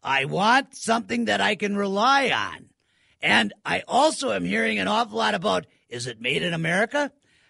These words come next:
I think we're gonna start to see good old U S A start producing computers again. And there's a couple of businesses that are actually doing it. They're on the way back.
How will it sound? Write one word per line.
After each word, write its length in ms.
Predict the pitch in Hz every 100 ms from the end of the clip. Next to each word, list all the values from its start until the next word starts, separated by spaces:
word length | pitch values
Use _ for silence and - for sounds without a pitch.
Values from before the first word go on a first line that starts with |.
| _ - -
I 220 | 185 277
think 300 | 254 233 233
we're 160 | 196 208
gonna 160 | 220 175
start 340 | - 214 -
to 80 | 196
see 240 | 190 214
good 300 | 151 139 247
old 220 | 262 254
U 220 | 208 240 240
S 220 | 202 214
A 160 | 214
start 380 | 180 - 175 175
producing 500 | 180 180 190 175 151 - _ -
computers 560 | 143 127 214 202 117
again. 360 | 110 101 87 - _ _
And 160 | - 107
there's 140 | 117
a 40 | -
couple 300 | 262 226 240
of 60 |
businesses 520 | 170 196 202 180 202 190
that 120 | -
are 120 | 120
actually 400 | 135 175 - 220
doing 260 | 202 202 127
it. 160 | 98 _ _ -
They're 140 | 127
on 180 | 120 -
the 120 | 214
way 180 | 214 226
back. 400 | 196 180 107 -